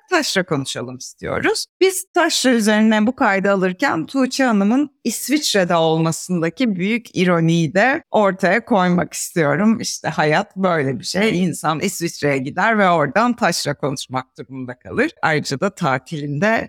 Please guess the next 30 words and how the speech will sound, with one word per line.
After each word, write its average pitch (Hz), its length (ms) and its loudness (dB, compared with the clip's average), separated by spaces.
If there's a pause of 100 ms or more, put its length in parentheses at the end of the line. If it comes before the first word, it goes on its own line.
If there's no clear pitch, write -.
e, 156 200 -2
bize 170 480 -2
zaman 156 360 0
ayırdığı 143 360 -2
için 143 360 -4
kendisine 156 440 -4
ayrıca - 380 -2
teşekkürler. - 720 -8 (120)
Şimdi 214 580 2 (220)
uzun 254 540 4
uzun 196 460 2 (200)
konuştum. 240 720 2
Bir 220 200 2
girizgah 202 680 2
yapayım. 190 500 2
Bu 202 40 -4
sefer 185 460 -2
Tuğçe, 185 540 0
"Ne 233 140 0
diyorsun 180 440 -2
Tuğçe?" 180 540 -2
demeyeceğim. 190 640 2
Kafamda 165 540 -2
bir 180 300 -2
söylemek 170 460 0
istediğim 156 440 -2
bir 151 40 -4
şeyler 160 440 0
var 151 300 0
çünkü. - 440 -6